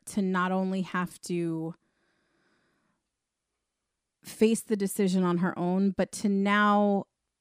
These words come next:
have to, not that she's trying to justify it to her son, but now that he's old enough and now that so many years have gone by, because you gotta figure he's around fifteen, sixteen at this point,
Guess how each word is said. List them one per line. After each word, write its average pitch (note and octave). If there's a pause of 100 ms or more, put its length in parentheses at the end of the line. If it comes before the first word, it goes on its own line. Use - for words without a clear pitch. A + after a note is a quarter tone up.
(440)
have -
to, G3+
not A#3
that E4
she's -
trying A#3
to G3
justify F#3
it B3
to B3+
her C4
son, C4 (440)
but G3+ (340)
now G#3+
that A#3+
he's G3 (100)
old G#3+
enough F3 (1300)
and G#3
now A3
that G#3
so A#3
many B3
years G#3
have G3
gone F3+
by, F3+
because G3
you G#3
gotta G#3+
figure G3+
he's F#3+
around F3
fifteen, F#3
sixteen F#3+
at E3+
this F3
point, F3